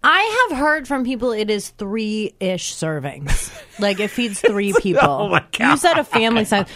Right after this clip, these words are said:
Speaker 1: but the people that have had it
Speaker 2: It looks so big.
Speaker 1: Which is crazy 'cause it's only ten dollars.
Speaker 2: That's a good value. That's a really good value if it
Speaker 1: See,
Speaker 2: feeds two to three people.
Speaker 1: uh, this, these, ugh, these are my questions, Wicket, 'cause
Speaker 2: Yeah.
Speaker 1: it's like,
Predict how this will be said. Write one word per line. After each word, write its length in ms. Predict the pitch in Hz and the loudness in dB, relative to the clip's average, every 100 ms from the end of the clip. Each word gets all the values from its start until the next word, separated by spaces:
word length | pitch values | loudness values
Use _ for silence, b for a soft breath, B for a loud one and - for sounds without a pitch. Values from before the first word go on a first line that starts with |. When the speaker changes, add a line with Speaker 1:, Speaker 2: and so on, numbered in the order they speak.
| B B | B B
Speaker 1:
but 260 | 220 202 - | -2 0 -4
the 100 | 214 | -6
people 280 | 208 320 349 | -2 0 2
that 100 | 349 | 0
have 120 | 294 226 | 0 -2
had 280 | 226 220 | 0 0
it 240 | 214 190 156 | 2 0 0
Speaker 2:
It 0 | |
looks 240 | 170 170 160 | 0 0 0
so 300 | - 175 160 | 0 2 0
big. 680 | - 151 151 147 139 120 110 | 0 2 2 2 0 -2 0
Speaker 1:
Which 200 | 294 392 | -4 -2
is 120 | 349 | -6
crazy 420 | - 339 381 311 | -2 -2 0 -2
'cause 160 | 247 233 | -4 -6
it's 160 | 226 | -2
only 180 | 262 294 | -2 -2
ten 320 | - 175 220 | -4 -4 -2
dollars. 520 | 180 135 185 277 349 | -2 -2 -4 -6 -4
Speaker 2:
That's 160 | - - | 2 4
a 40 | |
good 140 | 190 202 | 6 6
value. 320 | 196 190 151 | 6 4 2
That's 160 | 117 185 | 0 0
a 80 | |
really 500 | 160 147 214 240 247 | 0 2 4 4 2
good 280 | 208 165 202 | 4 4 4
value 480 | 156 190 220 190 139 | 4 2 4 2 0
if 80 | 127 | 0
it 60 | |
Speaker 1:
See, 100 | 151 | 0
Speaker 2:
feeds 260 | 170 165 - | 2 2 2
two 160 | - 165 | 2 2
to 80 | |
three 220 | 139 151 135 | 2 0 4
people. 440 | 165 190 156 147 | 4 2 -6 -8
Speaker 1:
uh, 80 | - - - | -8 -8 -12
this, 280 | 208 240 - - | -10 -10 -10 -8
these, 180 | 339 440 466 - | -4 -4 -4 -8
ugh, 300 | - - - - | -10 -12 -14 -8
these 180 | 269 277 | -6 -2
are 60 | |
my 220 | 381 330 277 | 0 0 -2
questions, 520 | - 240 - 214 185 | -4 -4 -2 -2 -2
Wicket, 320 | 190 214 165 | -2 -4 0
'cause 200 | - 233 | 4 4
Speaker 2:
Yeah. 20 | |
Speaker 1:
it's 140 | 247 254 | 4 0
like, 280 | 240 208 | 0 -2